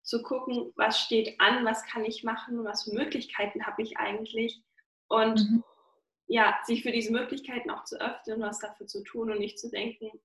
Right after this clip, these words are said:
Speaker 1: ich bleib hier mal auf meinem Sofa sitzen und mal gucken,
Speaker 2: Mhm.
Speaker 1: was so alles heute zu mir kommt.
Speaker 2: Ja. Also ich mach nichts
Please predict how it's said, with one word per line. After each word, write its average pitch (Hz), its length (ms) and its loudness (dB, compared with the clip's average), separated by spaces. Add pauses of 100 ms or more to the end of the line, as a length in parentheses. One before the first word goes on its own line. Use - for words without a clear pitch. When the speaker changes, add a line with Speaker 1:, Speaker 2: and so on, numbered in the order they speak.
(160)
Speaker 1:
ich - 140 -20
bleib 226 220 -4
hier 294 120 -2
mal 240 160 -2
auf - 80 -14
meinem 214 200 -8
Sofa 233 360 -4
sitzen - 360 -2 (600)
und 247 80 -6
mal 254 100 0
gucken, 208 220 6
Speaker 2:
Mhm. 226 180 2 (100)
Speaker 1:
was - 140 0
so - 80 -2
alles 247 320 0
heute 269 260 -2
zu 226 200 -4
mir 226 200 0
kommt. - 400 -4 (880)
Speaker 2:
Ja. 214 500 6 (2000)
Also 202 220 6
ich 196 220 4
mach 196 480 6
nichts 220 400 10